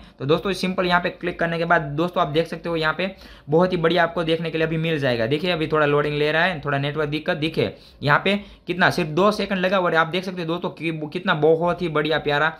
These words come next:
अ, मिल गया, ठीक है। उसके बाद आपको करना क्या है, जनरेट पे क्लिक कर देना दोस्तों। अगर आप चाहो तो, आपको पसंद नहीं आता, तो यहाँ पे आपको क्लिक कर देना, ठीक है। इस तरह से दोस्तों आप देख सकते हो, यहाँ पे आपको क्लिक करना है रीजनरेट पे, ठीक है। जैसे आप रीजन पे, रीजनरेट पे क्लिक करोगे, आप लोग को यहाँ पे अनलिमिटेड,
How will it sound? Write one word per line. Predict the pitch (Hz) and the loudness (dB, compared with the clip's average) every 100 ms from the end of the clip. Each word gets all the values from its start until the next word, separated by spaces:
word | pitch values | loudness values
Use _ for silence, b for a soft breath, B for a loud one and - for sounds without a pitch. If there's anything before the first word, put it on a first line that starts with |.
| B B | B B
अ, | 139 | -2
मिल | 139 160 | 2 2
गया, | 143 127 | 2 2
ठीक | 185 | 2
है। | 196 | 0
उसके | 165 175 185 | 0 0 0
बाद | 185 | 2
आपको | 185 190 | 2 0
करना | 190 190 | 0 0
क्या | 180 180 | 2 0
है, | 156 127 127 120 117 | 0 -2 -4 -8 -10
जनरेट | 127 156 180 170 | -2 -2 -2 -4
पे | 180 | -4
क्लिक | 190 190 | -4 0
कर | 190 | 0
देना | 190 185 | 2 0
दोस्तों। | 190 190 196 B B - | -2 -2 -4 B B -4
अगर | 165 | 2
आप | 175 | 2
चाहो | - 190 | 4 0
तो, | 196 185 | 2 -4
आपको | - | -4
पसंद | - 185 190 | -6 -4 -4
नहीं | 190 | -4
आता, | 185 | -4
तो | 165 | -2
यहाँ | 170 | -2
पे | 190 | 0
आपको | 185 190 | -2 -2
क्लिक | 185 196 | -4 -2
कर | 170 135 | 0 0
देना, | 127 | 0
ठीक | 123 180 | -2 -4
है। | 208 B - | -6 B -10
इस | 165 | -2
तरह | 185 | 0
से | 175 170 151 | 0 -2 -2
दोस्तों | 165 175 | -2 0
आप | 170 | -2
देख | 175 | -2
सकते | 175 156 | -4 0
हो, | 160 165 | 2 4
यहाँ | 160 | 2
पे | 190 208 B B B | 0 -6 B B B
आपको | 139 - | -4 -4
क्लिक | - 202 | -2 0
करना | 208 202 | 2 2
है | 208 | 2
रीजनरेट | 165 165 180 160 131 | 2 0 0 0 0
पे, | 123 | -2
ठीक | 160 | -4
है। | 196 123 - 120 | -2 -4 -8 -4
जैसे | 151 185 | -2 0
आप | 190 165 | 0 0
रीजन | 175 170 185 | -2 0 -2
पे, | 185 190 156 139 147 151 | -2 -2 -2 -2 -2 0
रीजनरेट | 180 156 165 170 175 | 0 2 0 0 0
पे | 180 | -2
क्लिक | 180 180 | -2 0
करोगे, | 185 196 196 B B | 0 0 -4 B B
आप | 160 180 | 0 2
लोग | 208 | 0
को | 196 | 2
यहाँ | 170 180 | 0 0
पे | 170 | 2
अनलिमिटेड, | 170 214 233 208 131 | 2 4 2 2 -2